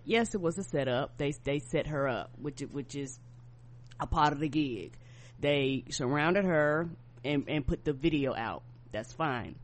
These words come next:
But the thing is, I think that they underestimated the response that they were going to get. And so after they got it out, 'cause the thing about the internet,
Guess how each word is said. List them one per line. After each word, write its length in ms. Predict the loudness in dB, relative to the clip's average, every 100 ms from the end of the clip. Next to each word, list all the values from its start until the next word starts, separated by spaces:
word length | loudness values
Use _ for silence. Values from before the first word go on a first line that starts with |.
| -16 -16 -16 -6 0
But 120 | 2
the 80 | 0
thing 380 | 2 4 6
is, 360 | 6 6 4 2 0
I 200 | 0 0
think 240 | 0 0
that 100 | 0
they 240 | 2 2 0
underestimated 1300 | 0 2 4 2 4 0 2 0 2 4 2 0 -2
the 100 | -2
response 840 | -2 -2 -6 -6 -4 -2 -2 -4 -6
that 180 | -6 2
they 160 | 2 4
were 120 | 0
going 300 | -2 -2 -2
to 120 | -4
get. 420 | -2 2 4 4 0 0 -18 -18 -18 -18 -10 0
And 220 | 2 2
so 560 | 4 6 8 8 6 4 0
after 240 | 0 2 4
they 220 | 4 4
got 240 | 4 4
it 60 | 4
out, 140 | 2
'cause 140 | 2 2
the 80 |
thing 260 | 6 6 6
about 360 | 4 2 2 0
the 120 | 4
internet, 440 | 8 8 6 0